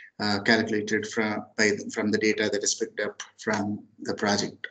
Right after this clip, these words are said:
online system. So we can change this report and make this report, uh, available or visible for, or for any project.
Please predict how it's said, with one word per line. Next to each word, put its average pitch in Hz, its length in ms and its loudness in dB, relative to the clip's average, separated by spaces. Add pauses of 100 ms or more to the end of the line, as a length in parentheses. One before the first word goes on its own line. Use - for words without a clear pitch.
online 101 320 2
system. - 400 4 (600)
So 135 140 8
we 135 140 10
can 170 160 8
change 190 380 6
this 156 240 4
report 147 320 4 (100)
and 123 220 4
make 123 240 4
this 120 200 0
report, 120 380 -4 (320)
uh, 110 300 0 (120)
available 113 440 6
or 110 100 2
visible 110 380 2 (100)
for, 110 300 -6 (300)
or 110 160 -2
for - 220 -2
any 123 220 10
project. 117 480 2